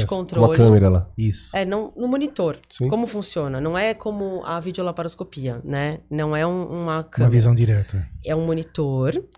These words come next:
Speaker 2: Eu jogo o contraste ou o C O dois e eu enxergo na tela o que tá acontecendo. Porque tudo tá no meu cateter. Tô tudo na virilha.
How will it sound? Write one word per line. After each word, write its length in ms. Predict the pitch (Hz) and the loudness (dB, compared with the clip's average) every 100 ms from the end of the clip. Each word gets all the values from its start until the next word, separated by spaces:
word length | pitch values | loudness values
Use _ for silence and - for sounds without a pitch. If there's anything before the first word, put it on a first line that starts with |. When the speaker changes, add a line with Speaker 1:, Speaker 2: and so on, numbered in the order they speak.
| _ _ - | _ _ -2
Speaker 2:
Eu 140 | 175 | 2
jogo 320 | 160 165 151 156 | 4 4 2 0
o 40 | |
contraste 520 | 156 156 170 208 226 | -4 -4 -2 -2 -2
ou 120 | 175 165 | -4 -4
o 60 | |
C 140 | - 151 | -4 -6
O 80 | 151 | -4
dois 340 | 147 156 175 | -2 -2 0
e 40 | 180 | 0
eu 80 | 190 | 0
enxergo 400 | - 190 175 180 | -2 -2 -2 -4
na 100 | 185 | -4
tela 240 | 180 175 | -4 -4
o 40 | |
que 80 | 180 | -6
tá 80 | 180 | -8
acontecendo. 200 | 175 175 | -8 -8
Porque 120 | - 202 | -8 -6
tudo 140 | 247 | -4
tá 100 | 262 | -2
no 60 | 247 | -2
meu 100 | 240 | -2
cateter. 320 | 240 240 - | -4 -6 -8
Tô 160 | 277 | -10
tudo 160 | 277 381 | -6 0
na 140 | 494 466 | 2 2
virilha. 320 | 285 135 | -2 -6